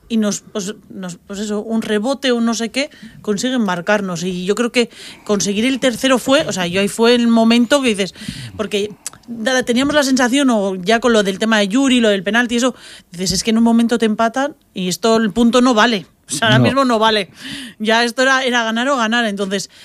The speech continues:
Speaker 1: hubo como, durante bastante tiempo estábamos como con mucha tensión en el campo, ¿no? Con esa sensación de, es que con cualquier chorrada estos te cogen, te empatan el partido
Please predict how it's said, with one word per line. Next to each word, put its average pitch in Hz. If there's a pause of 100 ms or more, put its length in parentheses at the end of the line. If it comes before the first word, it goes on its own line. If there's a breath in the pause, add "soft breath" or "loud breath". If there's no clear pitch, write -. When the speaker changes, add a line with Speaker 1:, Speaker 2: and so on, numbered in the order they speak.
(320 loud breath)
Speaker 1:
hubo 262
como, 240
durante 226
bastante 220
tiempo 254
estábamos 262
como 220
con 214
mucha 226
tensión 226
en 208
el 202
campo, 226
¿no? 233
Con 220
esa 254
sensación 240
de, 220 (320 loud breath)
es 208
que 262
con 247
cualquier 240
chorrada 277
estos 247
te 262
cogen, 240
te -
empatan 220
el 240
partido 262